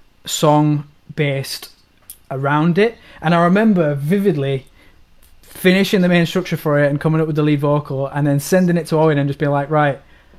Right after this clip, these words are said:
I've made the weirdest song that we've ever done.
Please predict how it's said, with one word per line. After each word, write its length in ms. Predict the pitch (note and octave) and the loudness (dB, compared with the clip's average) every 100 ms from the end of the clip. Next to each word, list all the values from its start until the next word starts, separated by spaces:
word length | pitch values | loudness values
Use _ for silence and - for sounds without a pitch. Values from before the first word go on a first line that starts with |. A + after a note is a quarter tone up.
| - | -10
I've 140 | C3+ C#3 | -4 2
made 280 | D#3+ F3 | 4 4
the 100 | D#3 | 2
weirdest 640 | D3 C#3+ E3+ F#3+ F#3 F#3 - | -2 2 4 4 4 0 -6
song 520 | - F#3 D#3+ C3 D3 C#3+ - | -2 4 4 4 -2 -6 -8
that 120 | D3 | -4
we've 180 | D3+ D#3 | 0 2
ever 180 | D#3+ D#3+ | 2 4
done. 420 | D#3 D#3+ D3 B2+ | 4 4 2 -2